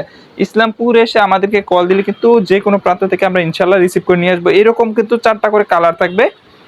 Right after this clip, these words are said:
color by color set নিলে কিন্তু চারশো আশি টাকা হোলসেল প্রাইসে পেয়ে যাবেন আপনারা। চারটা কালার আগে দেখে নিন, খুবই সুন্দর চারটি করে কালার থাকবে। আমি দুইটি করে কালার খুলে দেখাবো, বাকি দুইটা কালার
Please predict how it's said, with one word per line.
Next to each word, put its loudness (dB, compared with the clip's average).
color 0
by 0
color 0
set 0
নিলে 2
কিন্তু -4
চারশো -2
আশি -4
টাকা -4
হোলসেল -2
প্রাইসে -2
পেয়ে 2
যাবেন 0
আপনারা। -2
চারটা 0
কালার 2
আগে 2
দেখে 0
নিন, 4
খুবই 2
সুন্দর 0
চারটি -2
করে 2
কালার 2
থাকবে। -2
আমি -2
দুইটি 0
করে 2
কালার 0
খুলে 2
দেখাবো, 2
বাকি -2
দুইটা 0
কালার 2